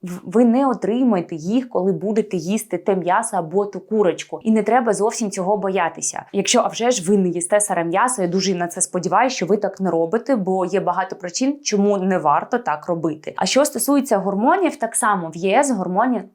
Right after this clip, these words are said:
заборонені, їх немає в м'ясі. Що, е, стосовно України, я не можу цього уточнювати, бо не знайшла такої інформації. Якщо ви ж-, живете в Європейському Союзі, ви можете взагалі не переживати. Але навіть якщо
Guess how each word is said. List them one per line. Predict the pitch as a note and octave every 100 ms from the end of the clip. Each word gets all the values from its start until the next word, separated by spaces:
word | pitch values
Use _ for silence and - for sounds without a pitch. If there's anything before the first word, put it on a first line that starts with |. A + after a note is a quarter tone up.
| _
заборонені, | G3+ G3+ F#3 F#3 F3+ D#3+ D#3
їх | E3 B3 B3+
немає | F#3+ G#3 G3 G#3 G3+
в |
м'ясі. | F3+ F3 D#3 - -
Що, | - B3 C#4 C#4 - G3
е, |
стосовно | F#3+ G#3 B3+ B3 A3+
України, | - A3+ G#3+ F3+ C4 F4 A#3 F3
я | A3+
не | A#3
можу | A3+ G#3+ F3+
цього | - E3+ F3
уточнювати, | F3 C4 C#4+ C4+ F#3+ E3+
бо | E3 G#3
не | G#3 A3
знайшла | G#3+ F#3 - G3+ D#3+
такої | D#3+ E3 F#3 E3+
інформації. | D#3 E3 F3 A#3 F4+ -
Якщо | F#3+ -
ви | F#3+
ж-, | F3+ E3+ F3 F3 F3+
живете | F#3 G3 F#3
в |
Європейському | E3+ F3+ - F3+ - F3
Союзі, | - F3+ E3+ E3+
ви |
можете | F3 F3+ -
взагалі | - F3+ F#3 D4+
не | F4
переживати. | A3+ F#3+ F3 E3 E3 -
Але | G3+ B3
навіть | C4+ C4 G#3
якщо | G#3 C4 C4 A3+ F#3+